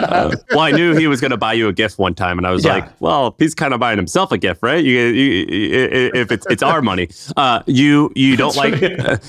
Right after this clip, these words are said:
Speaker 1: you don't like wealth managers. Uh, so do you manage everything yourself? 'Cause
Speaker 2: Uh,
Speaker 1: that,
Speaker 2: yeah,
Speaker 1: that's a
Speaker 2: that's right.
Speaker 1: full-time job almost.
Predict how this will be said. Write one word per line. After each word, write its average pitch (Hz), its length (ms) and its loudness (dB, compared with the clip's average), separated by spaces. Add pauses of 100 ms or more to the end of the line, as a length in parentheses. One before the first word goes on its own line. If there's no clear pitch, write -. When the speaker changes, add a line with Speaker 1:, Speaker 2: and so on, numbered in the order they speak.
Speaker 1:
you 131 140 2
don't 147 160 0
like 139 200 -2
wealth 123 220 0
managers. 104 580 0 (120)
Uh, 95 420 0 (100)
so 117 140 -2
do 117 80 0
you 123 80 2
manage 120 300 0
everything 107 240 0
yourself? 104 340 -2
'Cause - 120 0
Speaker 2:
Uh, - 40 0
Speaker 1:
that, 147 80 -2
Speaker 2:
yeah, 151 220 -2
Speaker 1:
that's 101 40 -10
a 120 40 -8
Speaker 2:
that's 151 140 0 (120)
right. 139 60 2
Speaker 1:
full-time 120 260 -2
job 127 240 0
almost. 80 460 -6